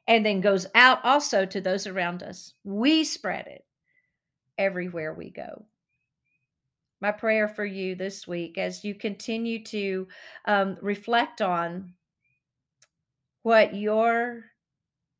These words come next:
eternal life cost your Savior, my prayer is that you recognize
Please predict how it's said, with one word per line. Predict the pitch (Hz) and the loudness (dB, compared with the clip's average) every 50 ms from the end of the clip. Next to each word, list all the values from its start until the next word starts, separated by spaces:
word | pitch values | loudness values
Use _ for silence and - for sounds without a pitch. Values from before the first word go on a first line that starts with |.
| _ _ _ _ _ _ - | _ _ _ _ _ _ -8
eternal | 196 196 185 - - - 220 220 220 214 214 214 | -8 -8 -8 -10 -4 0 0 2 2 2 2 0
life | 214 208 202 190 180 180 180 180 - | 0 0 0 2 0 0 -2 -6 -12
cost | - - 214 196 185 165 175 - - - _ _ _ _ _ | -8 -2 -2 0 0 -2 -4 -8 -14 -18 _ _ _ _ _
your | - 190 180 | -6 -6 -6
Savior, | 180 - - 196 185 175 170 170 - - - - - - 208 208 - _ _ _ _ _ _ _ _ _ _ _ _ _ _ - | -6 -4 -4 -2 -2 -2 -2 -4 -8 -12 -14 -12 -12 -12 -14 -18 -20 _ _ _ _ _ _ _ _ _ _ _ _ _ _ -4
my | 202 202 | -4 -4
prayer | 202 - - 240 233 240 233 226 220 208 | -4 -2 0 2 4 4 4 2 0 0
is | 196 185 185 - | -2 -4 -4 -2
that | 208 196 - - | -2 -2 -2 -2
you | 196 196 185 | -6 -6 -2
recognize | 190 196 208 214 214 - 254 247 - 254 247 240 247 254 254 262 254 - - - | -2 -2 -2 -2 -2 -6 -8 -6 -4 -4 -4 -4 -4 -4 -6 -8 -10 -12 -18 -16